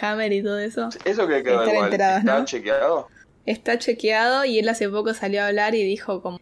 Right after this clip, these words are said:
Speaker 1: tuvo muchos traumas, que había sido violado por un cura, por un cura o por un obispo cuando era chico. Había sufrido una violación, entonces como su forma de tener control en el sexo era desarrollando estas prácticas masoquistas.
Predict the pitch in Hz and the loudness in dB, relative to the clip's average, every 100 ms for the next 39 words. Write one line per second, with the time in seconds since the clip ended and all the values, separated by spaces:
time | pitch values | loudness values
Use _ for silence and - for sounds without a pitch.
0 | _ - 214 208 214 208 214 - 214 214 | _ -2 2 2 0 -4 -6 -4 0 2
1 | 220 220 220 202 202 214 208 185 185 196 | 2 0 -2 -2 -2 0 0 0 0 0
2 | 202 202 190 196 196 208 208 196 - 202 | -2 -4 -4 -6 -2 0 0 0 -2 -4
3 | 214 208 226 269 285 233 202 202 214 208 | -6 -6 -6 -4 -2 -2 -2 -4 -4 -4
4 | 214 226 233 220 202 190 202 202 - 226 | -4 -4 -4 -4 -6 -6 -4 -4 -4 -4
5 | 240 254 - _ _ 202 214 202 208 208 | -2 -4 -6 _ _ -2 -2 -2 -2 0
6 | 196 196 196 214 226 220 196 190 202 202 | -2 -2 -4 -4 -4 -4 -6 -8 -8 -6
7 | 196 190 - 208 208 202 196 185 - _ | -8 -8 -6 -4 -2 -4 -4 -8 -12 _
8 | 202 202 202 208 202 - 214 214 220 196 | -2 0 -2 -2 -4 -4 -4 -4 -4 -6
9 | 196 196 214 208 - 208 196 196 196 190 | -6 -4 -2 -4 -4 -2 0 0 -2 -2
10 | 196 202 190 - 196 - 190 190 196 190 | -6 -6 -8 -6 -6 -6 -6 -4 -4 -4
11 | 180 185 185 190 220 208 208 - 202 196 | -4 -6 -6 -8 -6 -4 -6 -4 0 0
12 | 196 208 | 0 -4